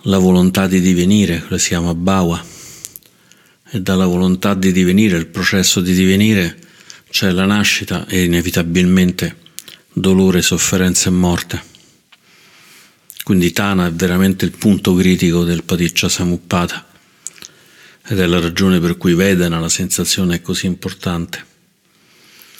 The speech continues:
E il Buddha ci dice, "Quando la tendenza alla sete, a Tana, alla Brahma, non è sradicata, quindi osserviamo le cose e ce ne facciamo ammaliare completamente,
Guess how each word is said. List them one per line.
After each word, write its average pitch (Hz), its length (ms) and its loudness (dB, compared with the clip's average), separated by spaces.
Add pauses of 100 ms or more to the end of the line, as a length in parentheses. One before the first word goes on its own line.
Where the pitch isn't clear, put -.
(680)
E - 120 -4
il 110 40 2
Buddha 131 300 2
ci 104 160 0
dice, 92 420 -2 (720)
"Quando 151 340 2
la 104 120 0
tendenza 98 760 0
alla 95 260 -2
sete, 85 380 -2 (220)
a 101 100 -10
Tana, 92 640 -4
alla 85 260 -4
Brahma, 85 520 -4 (500)
non 107 200 2
è 110 120 2
sradicata, 90 800 0
quindi 90 600 -2 (360)
osserviamo 104 640 2
le 95 120 2
cose 104 240 0
e 92 60 0
ce - 180 0
ne 92 80 2
facciamo 98 480 2
ammaliare 101 680 2
completamente, 92 1000 0